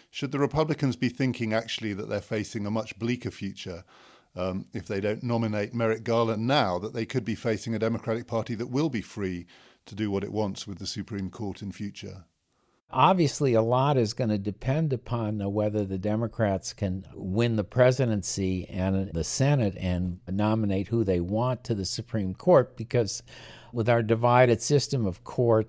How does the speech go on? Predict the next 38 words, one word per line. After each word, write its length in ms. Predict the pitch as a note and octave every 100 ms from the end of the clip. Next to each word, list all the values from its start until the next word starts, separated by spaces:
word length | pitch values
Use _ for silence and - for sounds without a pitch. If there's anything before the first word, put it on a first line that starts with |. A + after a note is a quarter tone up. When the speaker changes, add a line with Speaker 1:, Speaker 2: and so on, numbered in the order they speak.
| - -
Speaker 2:
uh, 120 | G2
Congress, 760 | - A2+ A2+ G#2+ G#2+ F#2+ -
and, 480 | - G2 F2+ F2+ E2+
uh, 80 | F2+
the 140 | F#2 - - -
presidency, 720 | D#3 F#3+ E3+ B2 - F#2+ F#2+ - - -
the 60 |
court 380 | - - A3+ A3
has 180 | D#3 A#2
enormous 720 | G#2 A2+ D#3 F#3+ E3 A#2+ -
independent 720 | B2 B2 B2 - B2+ A2+ G2+
influence 580 | B2+ C#3+ - A#2+ F2+ -
over 300 | G2+ F#2+ G2
America. 520 | G2 A#2+ D3+ C3+ -
I 80 | E2+
mean, 140 | G2
you 120 | G#2+ A2
could 160 | G2+
see 180 | - C3+
the, 160 | G#2+ G#2
what, 300 | G#2 A2+ - -
what 460 | G#2 A2 A2+ -
the 200 | G2+ G2 - - - -
effect 540 | F#2+ - C3+ C3 -
of 100 | A2+
the 100 | G#2
court 380 | G#2 - C#3 A#2
was 300 | G#2 G2+ G2
on 160 | A2 G2
the 60 |
civil 360 | F#2 - G2+ G2+
rights, 500 | A2 A#2 B2+ - -
uh, 120 | G2+
movement 500 | G2 G2 F#2 E2+ E2
in 80 | F2
the 120 | F#2
nineteen 520 | F#2+ F#2+ G2+ - F#2
fifties. 680 | D#2+ - C#3+ - E2+ C#2